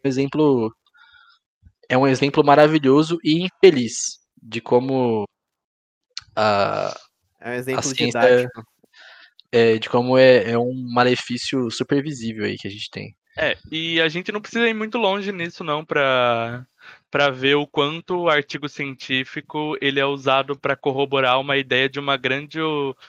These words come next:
Speaker 3: uma grande organização que tem um interesse, um interesse,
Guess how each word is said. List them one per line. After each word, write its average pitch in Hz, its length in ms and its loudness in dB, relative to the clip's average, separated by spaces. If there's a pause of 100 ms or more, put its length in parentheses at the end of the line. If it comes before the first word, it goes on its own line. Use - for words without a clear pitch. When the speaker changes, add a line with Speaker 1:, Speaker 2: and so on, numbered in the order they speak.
(140)
Speaker 3:
uma 135 240 -2
grande 135 300 -2
organização 147 680 -4
que 156 140 -10
tem 151 120 -4
um 156 60 -6
interesse, 143 1000 -2
um 131 100 -12
interesse, 120 920 -4